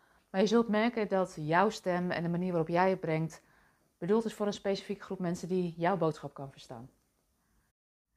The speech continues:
Dus de boodschap voor jou is: perfectie hoeft niet,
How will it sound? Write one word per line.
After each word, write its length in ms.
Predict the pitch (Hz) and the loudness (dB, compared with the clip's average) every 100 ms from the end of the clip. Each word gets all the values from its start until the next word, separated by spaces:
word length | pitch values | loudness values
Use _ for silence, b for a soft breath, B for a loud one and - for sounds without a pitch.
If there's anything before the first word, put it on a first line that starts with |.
| _ _ | _ _
Dus 180 | 185 180 | -6 0
de 60 | |
boodschap 380 | 180 220 - 196 | 6 6 4 -2
voor 140 | - 202 | 0 2
jou 280 | 196 190 | 4 4
is: 240 | 170 - - - | 2 -4 -20 -20
perfectie 480 | 185 240 240 180 | -6 -4 -2 -2
hoeft 180 | 165 233 | -2 0
niet, 340 | 240 247 - | 0 -2 -6